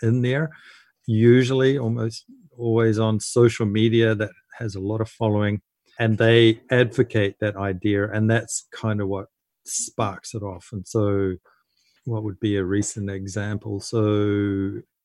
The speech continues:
uh, TikTok, for example. So TikTok's become extremely popular, and it's difficult for social media platforms to become popular. Um, and that was driven in part by a couple of influencers who started using it to market themselves. And as soon as,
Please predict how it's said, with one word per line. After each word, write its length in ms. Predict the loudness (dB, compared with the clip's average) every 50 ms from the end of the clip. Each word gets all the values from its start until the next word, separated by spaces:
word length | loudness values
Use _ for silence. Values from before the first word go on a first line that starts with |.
| _ -10
uh, 220 | -8 -6 -6 -6 -6 -6 -2
TikTok, 500 | 0 0 0 2 0 -2 -2 -2 -4 -12
for 180 | -8 -4 -2
example. 540 | -2 -2 -2 -2 -4 -4 -4 -6 -8 -10 -6
So 160 | -2 0 0
TikTok's 540 | 2 4 4 2 4 2 0 -2 -2 -4 -8
become 340 | -10 -8 -6 -6 -6 -6 -6
extremely 540 | -6 -8 -10 -6 -4 -4 -4 -2 -4 -6 -6
popular, 540 | -4 -2 -2 -2 -2 0 0 0 2 2 0
and 80 | 0
it's 100 | -2 2
difficult 420 | 2 2 2 2 0 -2 -4 -4 -4
for 100 | -4 -6
social 380 | -4 -2 -2 -2 -2 -4 -2
media 300 | -2 -2 0 0 -2 -4
platforms 500 | -4 -4 -6 -8 -6 _ -8 -8 -8 -6
to 100 | -4 -4
become 420 | -4 -4 -2 -2 -2 -2 -4 -4 -8 _ _ _ -20 -20 -20 -20 -20 _ _ _ -4
popular. 600 | -4 -2 -2 0 0 2 2 2 0 0 -2 0
Um, 320 | 2 2 4 2 2 -2 -6 _ _ _ -20 -20 -16 -2 2
and 100 | 4 6
that 60 | 6
was 160 | 6 4 4
driven 400 | 2 4 4 4 4 4 0 0
in 140 | -2 -4 -4
part 420 | -4 -4 -2 0 0 0 -2 -4 -2
by 420 | 0 0 2 2 2 0 -2 -4 -10 _ _ _ _ _ -8
a 60 | -8
couple 420 | -4 0 0 0 2 4 6 6 6
of 120 | 4 4
influencers 840 | 2 2 2 2 2 2 2 2 2 2 0 -2 -2 -4 -4 -2
who 100 | -2 -2
started 460 | -4 -2 -2 -2 0 0 0 -2 -2 0
using 340 | 2 2 2 2 2 0
it 140 | -2 -2 -4
to 100 | -2 -2
market 460 | -2 0 0 -2 -2 -4 -4 -4 -4
themselves. 500 | -2 -2 -2 -4 -6 -8 -8 -8 -8 -8
And 160 | -8 -6 -6 -6
as 100 | -6 -2
soon 300 | 0 0 0 0 0 -2
as, 200 | -4 -8 -10 -14